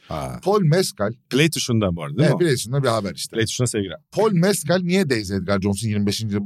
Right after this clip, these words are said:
Speaker 2: fotoğraf çekimini yapıyor?
Speaker 1: Onlar iyi arkadaşlar bildiğim kadarıyla.
Speaker 2: Abicim zaten sıkıntı buradan
Speaker 1: Arkadaş
Speaker 2: başlıyor.
Speaker 1: var, arkadaş var diyorsun.
Speaker 2: Sıkıntı buradan başlıyor. Bu adam yakın arkadaşı, makın arkadaşı denilen bir sürü kadına yürüdüğü ortaya çıktı.
Speaker 1: Fuck buddy mi yapıyor? <laughs>
Speaker 2: Bilmiyorum.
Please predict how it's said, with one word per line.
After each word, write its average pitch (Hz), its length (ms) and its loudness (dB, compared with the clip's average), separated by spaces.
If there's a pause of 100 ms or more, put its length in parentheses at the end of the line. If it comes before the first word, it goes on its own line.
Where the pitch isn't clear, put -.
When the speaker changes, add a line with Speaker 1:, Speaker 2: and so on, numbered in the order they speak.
Speaker 2:
fotoğraf 110 320 -2
çekimini 101 300 -2
yapıyor? 82 320 -4
Speaker 1:
Onlar 175 160 0
iyi 180 160 2
arkadaşlar 101 480 0
bildiğim 80 180 -4
kadarıyla. 71 460 -8
Speaker 2:
Abicim 101 400 -2
zaten 107 200 -4
sıkıntı 117 400 -4
buradan 98 180 -2
Speaker 1:
Arkadaş 98 280 -2
Speaker 2:
başlıyor. 113 260 4
Speaker 1:
var, 117 40 6
arkadaş 107 300 2
var 69 120 -14
diyorsun. - 340 -16
Speaker 2:
Sıkıntı 110 380 -4
buradan 98 240 -2
başlıyor. 82 340 -8
Bu 127 100 2
adam 123 280 0
yakın 117 240 0
arkadaşı, 104 380 0
makın 110 180 0
arkadaşı 98 300 0
denilen 107 280 0
bir 120 40 0
sürü 98 200 -4
kadına 104 260 0
yürüdüğü 104 300 0
ortaya 85 280 -2
çıktı. - 260 -4
Speaker 1:
Fuck 143 140 0
buddy 110 180 4
mi 90 80 2
yapıyor? 73 280 -8 (680)
<laughs> - 1000 -6
Speaker 2:
Bilmiyorum. 143 400 2